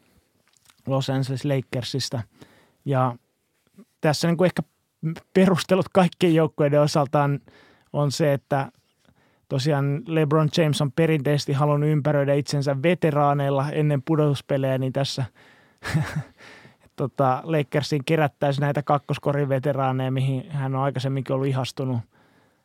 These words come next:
Ja, tota, Chicago Bulls saisi sitten mitat täyttävän pointin ja pääsee sitten Zach Lavinista ja Jabari Parkerista välittömästi eroon. Ää, Memphis Grizzlies niin vaihtaisi sitten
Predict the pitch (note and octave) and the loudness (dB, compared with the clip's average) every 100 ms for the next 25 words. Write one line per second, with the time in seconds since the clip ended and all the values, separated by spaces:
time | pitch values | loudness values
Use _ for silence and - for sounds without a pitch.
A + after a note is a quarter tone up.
0 | _ - C3 A#2 C3 - C3+ B2 A#2 _ | _ -6 -6 -4 -6 -4 -2 -2 -4 _
1 | _ _ _ _ _ _ _ _ _ _ | _ _ _ _ _ _ _ _ _ _
2 | _ _ _ - - C#3 C#3 - - - | _ _ _ -20 -18 -16 -16 -18 -12 -4
3 | F#3+ E3+ D3+ D3 E3 D#3 - D3 - D3 | 2 4 4 2 2 2 2 0 0 -4
4 | - C3+ - _ _ D#3+ D#3 E3 D3 D#3 | -2 -4 -6 _ _ -6 0 0 0 0
5 | C#3+ - C3+ B2+ F#3 F3+ D3+ D3+ C3 - | -2 -2 -2 0 2 2 2 0 -2 -6
6 | _ D3 B2+ C#3+ C#3 B2+ B2+ - C#3 A2+ | _ -8 -2 0 0 -2 -8 -6 -6 -6
7 | - D3 D3 C3+ D3+ C#3 D3 C#3 - C#3 | -10 -4 -4 0 0 0 0 -2 -2 -2
8 | C3+ D3+ D3 D#3+ C#3+ C#3+ C3+ - C3+ - | -2 -6 -4 -2 0 0 0 -2 -4 -4
9 | C3+ - C3+ E3+ D3+ - C#3+ C#3 - D3 | -8 -4 0 0 0 -2 -4 -4 -2 0
10 | C3+ C3+ C3 A#2 _ - _ _ _ _ | 0 0 -2 -4 _ -20 _ _ _ _
11 | _ _ - C3+ B2+ C3+ C3+ E3 E3 D3 | _ _ -4 0 0 -2 -2 0 0 -2
12 | - E3 D3+ D3 C#3 C#3+ C#3 B2 C#3+ C#3 | -2 -2 0 0 0 -2 -2 -2 0 0
13 | C3+ C3 B2 C3+ - | 0 -4 -6 -8 -6